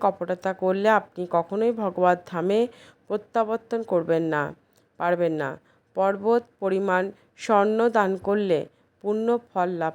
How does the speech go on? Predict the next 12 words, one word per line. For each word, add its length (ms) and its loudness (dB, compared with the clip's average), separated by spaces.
পাওয়া 220 2
যায়, 300 -2
তার 180 0
শতগুণ 600 0
ফল 300 -4
লাভ 300 0
হয় 240 0
যদি 460 -2
কেউ 200 2
একটি 420 -2
রাধাষ্টমী 680 -2
ব্রত 280 -4